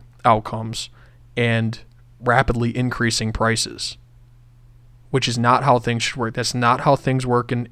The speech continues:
in other markets. And just like I said, education is not different from other goods and services. It shouldn't react differently in that manner either. You know, quality should be increasing, especially with the internet. If you,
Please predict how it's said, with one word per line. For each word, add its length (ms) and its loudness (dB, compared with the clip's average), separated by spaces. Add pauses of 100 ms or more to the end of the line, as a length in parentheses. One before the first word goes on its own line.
in 140 -2
other 200 0
markets. 600 -4 (600)
And 300 0 (160)
just 180 -2
like 120 4
I 60 4
said, 200 2
education 640 -2
is 120 -4
not 260 -6
different 460 -2
from 180 -4
other 180 0
goods 240 -2
and 100 -4
services. 640 -2 (1160)
It 140 2
shouldn't 300 0
react 340 2
differently 640 -4 (600)
in 140 2
that 220 4
manner 280 2
either. 320 -2 (1160)
You 80 -8
know, 200 2 (240)
quality 420 4
should 300 2
be 200 0
increasing, 460 -4
especially 420 2
with 160 4
the 120 -2
internet. 440 2
If 160 -2
you, 100 2